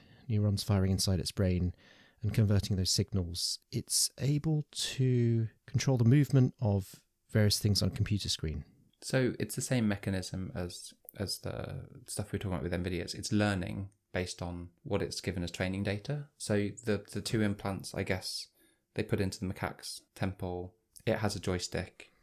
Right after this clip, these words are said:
Speaker 2: plays some games, gets fed lots of banana smoothie, so much that you think it's going to just get some sort of, can macaques get diabetes? I don't know. They probably are used to the bananas, but crazy amounts of banana smoothie for just constantly playing video games.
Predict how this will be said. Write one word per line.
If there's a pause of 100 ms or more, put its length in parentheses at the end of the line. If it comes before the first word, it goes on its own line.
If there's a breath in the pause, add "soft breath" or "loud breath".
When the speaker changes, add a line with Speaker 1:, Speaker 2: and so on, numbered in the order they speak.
(180)
Speaker 2:
plays
some
games,
gets
fed
lots
of
banana
smoothie,
so
much
that
you
think
it's
going
to
just
get (360 loud breath)
some
sort
of,
can
macaques
get (180)
diabetes?
I
don't
know. (160)
They
probably
are
used
to
the (160)
bananas,
but (460 loud breath)
crazy
amounts
of
banana
smoothie
for
just
constantly
playing
video
games.